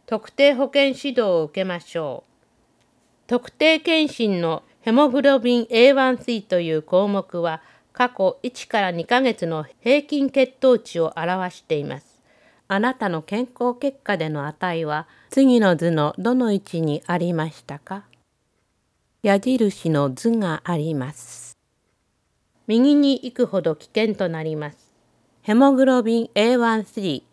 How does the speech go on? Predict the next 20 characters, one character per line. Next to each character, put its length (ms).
パ 180
ー 80
セ 160
ン 100
ト、 320
判 300
定 280
区 200
分。 240
五 240
点 340
五 140
パ 320
ー 20
セ 140
ン 100
ト、 280
正 360
常 280
域。 400